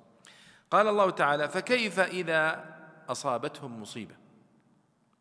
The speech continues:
ثم جاءوك بما قدمت أيديهم، ثم جاءوك يحلفون بالله إن أردنا إلا إحسانا وتوفيقا". يعني هذا تعجيب، يعني هؤلاء المنافقون ستضطرهم المواقف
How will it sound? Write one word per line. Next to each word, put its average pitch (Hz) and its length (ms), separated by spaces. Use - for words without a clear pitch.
ثم 202 260
جاءوك 180 460
بما 170 300
قدمت 147 500
أيديهم، 120 480
ثم 165 240
جاءوك 147 400
يحلفون 139 580
بالله 131 520
إن 123 100
أردنا 123 440
إلا 113 320
إحسانا 113 540
وتوفيقا". 90 560
يعني 113 160
هذا 143 180
تعجيب، 127 440
يعني 101 200
هؤلاء 147 380
المنافقون 127 760
ستضطرهم 139 1040
المواقف 123 580